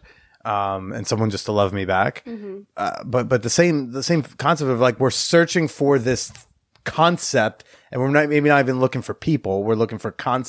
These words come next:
Speaker 1: a
Speaker 2: Yeah.
Speaker 1: concept out there. So I feel for you where it's just like, yeah, like, you really think this is a thing, and then it's not,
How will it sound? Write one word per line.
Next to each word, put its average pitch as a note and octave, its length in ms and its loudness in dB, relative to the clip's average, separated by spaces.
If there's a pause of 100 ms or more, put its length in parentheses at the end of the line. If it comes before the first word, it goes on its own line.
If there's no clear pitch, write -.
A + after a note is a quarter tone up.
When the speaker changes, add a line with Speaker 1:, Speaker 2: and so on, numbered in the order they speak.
Speaker 1:
a - 40 -8
Speaker 2:
Yeah. A#2 60 -2
Speaker 1:
concept B2 500 -2
out F#2+ 180 -4
there. G2 280 -4 (1000)
So - 180 0
I D#3+ 60 8
feel D4 220 4
for G3+ 120 2
you C3+ 100 6
where B2+ 120 6
it's C3+ 160 2
just C#3 180 -2
like, C#3 220 2
yeah, G3 220 4
like, A2+ 200 0
you A#2 100 -2
really B2+ 280 4
think B2 200 -2
this B2+ 180 -2
is A#2+ 160 -4
a A#2+ 120 -4
thing, C3+ 580 2
and A2+ 160 -4
then A2+ 200 0
it's - 280 -8
not, A2 600 0